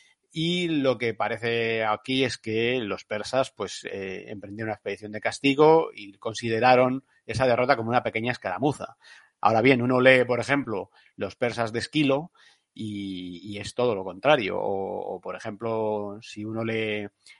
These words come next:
eh, fuentes griegas, pues verá que los héroes de Maratón, los héroes atenienses de Maratón, eh, supuestamente que cargaron, eh, a la carrera contra los persas,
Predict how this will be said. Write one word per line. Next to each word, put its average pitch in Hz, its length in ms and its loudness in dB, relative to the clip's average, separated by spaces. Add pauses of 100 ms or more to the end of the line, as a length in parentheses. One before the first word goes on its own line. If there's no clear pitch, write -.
(140)
eh, 98 380 -6
fuentes 104 360 -4
griegas, 139 640 6
pues - 280 -12 (140)
verá 107 520 0 (400)
que 110 400 -4
los 110 280 -6
héroes 123 260 8
de 120 80 2
Maratón, 131 640 0 (120)
los 98 160 -14
héroes 113 240 -4
atenienses 120 500 -2
de 120 60 -4
Maratón, 120 560 -4 (540)
eh, 95 500 -6 (500)
supuestamente 123 680 2
que 110 100 -2
cargaron, 113 720 4 (120)
eh, 107 360 -6
a 117 80 2
la 107 140 0
carrera 117 420 6
contra 110 200 -4
los 104 180 -8
persas, 135 540 -4